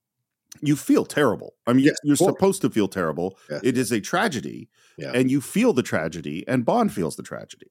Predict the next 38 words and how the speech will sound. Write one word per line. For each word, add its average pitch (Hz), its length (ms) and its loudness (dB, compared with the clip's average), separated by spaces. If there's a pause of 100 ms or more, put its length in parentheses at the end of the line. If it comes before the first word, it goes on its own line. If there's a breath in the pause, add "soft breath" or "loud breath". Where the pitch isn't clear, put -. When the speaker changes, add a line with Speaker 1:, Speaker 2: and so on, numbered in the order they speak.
Speaker 2:
Yeah. 90 280 -2 (280 soft breath)
He 120 60 -6
Speaker 1:
But 143 60 4
I - 100 4
Speaker 2:
can't 165 60 2
Speaker 1:
also 254 240 0
Speaker 2:
show 165 100 2
it, 101 120 -4
but - 120 -8
he - 60 -12
feels 185 280 -6
it. - 80 -20 (140)
Yeah. - 160 -14
Speaker 1:
Yeah. 202 200 0 (260 soft breath)
And 156 120 2
I, 160 40 2 (120)
and, 151 220 0
and 139 180 -2
I - 40 -2 (100)
also 233 180 -2
go, 135 220 2
in 139 80 0
the 117 80 2
way 117 160 4
this 117 200 -2
scene 104 160 0
is 92 80 -2
structured, - 380 -6 (680)
there 156 120 4
was 247 160 0
nothing 170 300 4
he 104 100 -2
could - 140 -10
do. 107 240 2 (160)
She - 180 -2
was 202 120 -2
gonna 98 180 0
die. 87 240 -4